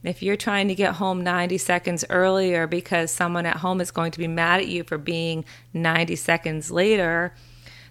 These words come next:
that's a problem. That's not healthy. There's no good reason for that. And I understand that abuse is, really has its own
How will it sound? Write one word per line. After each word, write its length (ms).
that's 260
a 60
problem. 680
That's 300
not 220
healthy. 580
There's 200
no 440
good 320
reason 400
for 180
that. 580
And 580
I 140
understand 720
that 420
abuse 760
is, 320
really 280
has 220
its 220
own 500